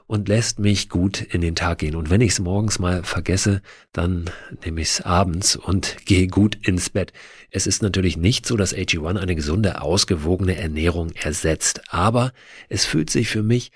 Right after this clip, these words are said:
nach einer richtig guten Ergänzung an. Und es ist dann doch so,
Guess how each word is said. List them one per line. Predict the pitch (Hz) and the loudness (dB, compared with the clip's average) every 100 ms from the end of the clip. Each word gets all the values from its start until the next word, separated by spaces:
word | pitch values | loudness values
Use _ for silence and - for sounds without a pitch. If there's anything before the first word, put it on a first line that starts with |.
| - - | -20 -6
nach | 95 92 | -2 0
einer | 98 95 87 87 | 2 2 2 2
richtig | 110 107 107 101 - - 143 | 2 2 0 0 -2 -8 -8
guten | 98 101 - 92 | -6 -4 -4 -6
Ergänzung | 90 - 87 - 98 151 - 101 80 | -4 -6 -2 0 2 2 0 -2 -2
an. | 69 82 92 113 - - _ | -4 -4 -4 -6 -16 -20 _
Und | 156 160 - _ - | -4 -4 -8 _ -2
es | 113 | 0
ist | 123 - | 2 2
dann | 120 107 | 2 2
doch | 120 151 - | 0 0 -2
so, | - 95 120 | 0 0 -2